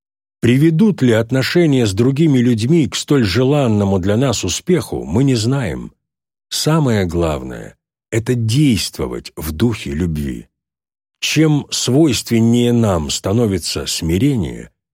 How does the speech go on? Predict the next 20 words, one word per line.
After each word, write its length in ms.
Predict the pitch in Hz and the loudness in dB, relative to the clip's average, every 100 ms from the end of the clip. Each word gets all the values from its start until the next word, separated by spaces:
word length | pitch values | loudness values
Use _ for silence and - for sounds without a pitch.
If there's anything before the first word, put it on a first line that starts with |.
| _ - | _ -2
тем 220 | 113 131 | 2 2
сильнее 760 | 113 131 131 131 147 160 131 | 0 2 2 4 4 4 2
меняются 680 | 110 113 117 123 120 110 - | 2 2 2 2 0 -2 -2
наши 400 | 104 107 98 - | 0 0 -2 -4
приоритеты. 840 | 85 92 87 85 - 78 - - - _ _ _ _ _ _ | -4 -2 -2 -2 -4 -6 -8 -14 -18 _ _ _ _ _ _
Действуя 800 | 92 90 139 131 - - 98 85 | -4 2 4 2 0 -2 0 0
в 100 | 78 | -2
духе 380 | 82 120 - 90 | 0 0 0 -4
истинной 800 | - 117 110 - 87 80 76 71 | -2 0 0 -2 -4 -2 -2 -4
любви, 600 | 69 69 85 117 73 - _ _ - | -6 -4 0 0 -2 -8 _ _ -6
мы 220 | 82 123 | 0 0
понимаем, 840 | 117 123 120 117 107 76 65 57 - | 2 2 2 2 0 -2 -6 -10 -14
что 540 | - - - 101 85 73 | -10 -8 -2 0 0 -4
смирение 960 | - - 82 80 123 123 85 60 55 - _ _ _ _ _ _ _ _ _ - | -8 -4 0 2 2 0 -2 -4 -12 -20 _ _ _ _ _ _ _ _ _ -4
отражает 840 | 110 110 117 110 160 147 127 - | -2 2 2 2 2 2 0 -2
понимание 760 | - 110 110 117 117 107 98 82 | -2 0 2 2 2 2 0 -2
нашего 560 | 80 98 95 - 90 | -2 0 0 -2 0
места 520 | 85 92 113 - - 67 | 0 0 -2 -2 -6 -8
в 160 | 67 | -6
мире, 420 | 76 67 58 53 | -6 -6 -8 -14